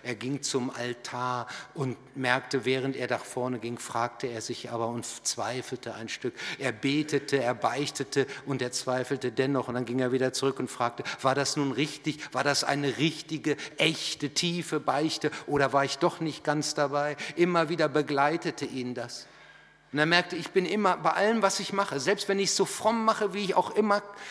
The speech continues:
versuche, es ist immer etwas, was mitschwingt, was nicht fromm ist.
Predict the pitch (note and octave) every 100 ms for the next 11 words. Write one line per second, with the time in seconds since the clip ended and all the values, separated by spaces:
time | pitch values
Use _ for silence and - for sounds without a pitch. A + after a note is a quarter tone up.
0 | - - - - G3 E3 B3+ D4+ C#4+ -
1 | - - - G#3 F#3 G3 - - A#3+ C4+
2 | C#4 - G#3+ G#3+ A#3 A#3 F#3+ F3 G3 A3
3 | - - G#3 A#3+ C4+ C#4 - - - -
4 | _ _ _ - A3+ C4 D4 - - D3
5 | A2 - - -